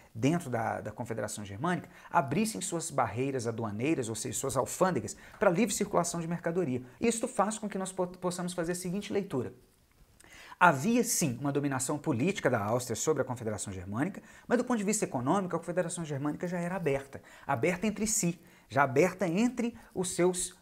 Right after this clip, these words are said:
próprios estados, comandados aí ou liderados pela Prússia. Em mil oitocentos e trinta, nós já vimos também, a jovem Alemanha começa já a publicar seus trabalhos, tem muitos poetas,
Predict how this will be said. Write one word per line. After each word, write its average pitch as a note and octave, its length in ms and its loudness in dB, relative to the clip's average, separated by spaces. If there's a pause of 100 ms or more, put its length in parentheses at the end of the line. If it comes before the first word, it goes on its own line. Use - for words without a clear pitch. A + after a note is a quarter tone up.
(100)
próprios E3+ 380 4
estados, A#2+ 560 -2 (280)
comandados C#3 680 4
aí A#2+ 180 4
ou D3 60 4
liderados C3 500 2
pela C#3 180 -4
Prússia. - 400 -6 (1040)
Em A#3 120 0
mil A#3+ 60 4
oitocentos G#3 280 2
e A3 60 -2
trinta, C4 280 2
nós D#3 160 6
já C#3 120 6
vimos C3+ 340 0
também, F3+ 460 0
a C3 260 2
jovem B2 420 0
Alemanha E3 460 0
começa B2 480 -4
já A#2+ 220 0
a A#2+ 40 0
publicar A#2+ 540 -2
seus A2+ 220 -6
trabalhos, C3 480 0
tem C#3 120 -8
muitos F3 220 -6
poetas, B2 720 -2